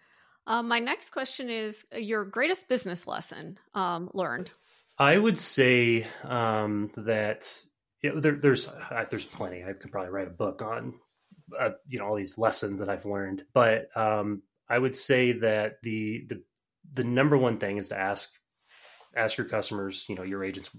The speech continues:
Speaker 2: what they want, and then experiment with it. You know, put something out rapidly and iterate. Uh, you'll never have all the information, and the conditions will never be perfect. There's all that stuff. If you, if you wait,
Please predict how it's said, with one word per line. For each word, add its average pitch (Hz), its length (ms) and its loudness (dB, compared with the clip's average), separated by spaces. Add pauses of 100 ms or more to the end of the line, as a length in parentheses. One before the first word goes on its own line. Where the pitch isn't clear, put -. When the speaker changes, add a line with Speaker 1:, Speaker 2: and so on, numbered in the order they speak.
Speaker 2:
what 120 160 -2
they - 80 -6
want, 104 380 -8 (360)
and 127 80 4
then 147 80 8
experiment 113 560 0
with - 200 -12
it. 123 140 -10 (560)
You 104 80 -8
know, 98 220 -8 (340)
put 131 140 0
something 117 320 2
out 113 180 0
rapidly 98 540 -2
and 98 100 -8
iterate. 98 440 -6 (640)
Uh, 95 280 -4 (200)
you'll 127 160 0
never 143 260 8
have 139 200 8
all 113 120 8
the 117 80 6
information, 113 640 0
and 107 80 -2
the 104 60 -4
conditions 110 380 -6
will 107 80 -4
never 104 160 -2
be 104 100 -2
perfect. 101 540 -6
There's 107 160 -4
all 110 140 4
that 95 200 -4
stuff. 98 380 -6
If 101 120 -16
you, 101 140 -12
if - 100 -18
you 110 80 -6
wait, 117 420 0